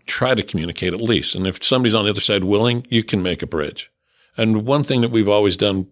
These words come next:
you know, where we would be called at one time the, the radical left, pinko, liberal, pinko, fag paper, whatever. And that was a quote, not my sense of it. It was just like, that was just too easy for them to call us that, wasn't it? So let's go have a talk. And then you kinda go,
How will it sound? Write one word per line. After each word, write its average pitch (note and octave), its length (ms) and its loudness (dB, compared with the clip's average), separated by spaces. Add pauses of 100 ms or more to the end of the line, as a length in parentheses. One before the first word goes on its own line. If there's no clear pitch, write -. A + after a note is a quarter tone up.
(240)
you G#2 80 0
know, F#2 120 0
where G2 280 2
we A2+ 180 2
would G#2 220 2
be G2+ 100 -4
called G2 300 2
at G#2 80 -4
one G2 180 2
time F#2 300 0
the, G2 120 2
the F#2+ 220 -6
radical F2 640 -2
left, F2+ 340 0
pinko, F#2 540 0
liberal, F2+ 240 4
pinko, F2+ 300 -2
fag F#2 720 -4
paper, G2 300 0
whatever. F#2 480 -2 (520)
And G2 320 0
that F#2 240 0
was F#2 240 0 (100)
a F#2+ 80 -6
quote, - 560 0
not F#2+ 200 -2
my F#2 180 0
sense F#2 400 0
of G2 100 0
it. G#2+ 160 -6 (640)
It B2 60 -2
was A#2 140 2
just A#2 160 0
like, G#2+ 160 -4
that B2+ 160 -4
was B2+ 100 -2
just G2+ 180 0
too A2 160 2
easy A#2 200 2
for - 100 -4
them G2 160 4
to G2 60 2
call B2 260 2
us - 160 2
that, D#2+ 180 -4
wasn't F2 360 0
it? E2 100 -8
So - 180 2
let's A2+ 160 2
go A#2+ 120 2
have F#2+ 180 0
a E2+ 60 -8
talk. - 440 -4 (200)
And G#2 100 -2
then G#2 160 0
you A2 100 0
kinda G#2+ 220 2
go, G2+ 300 0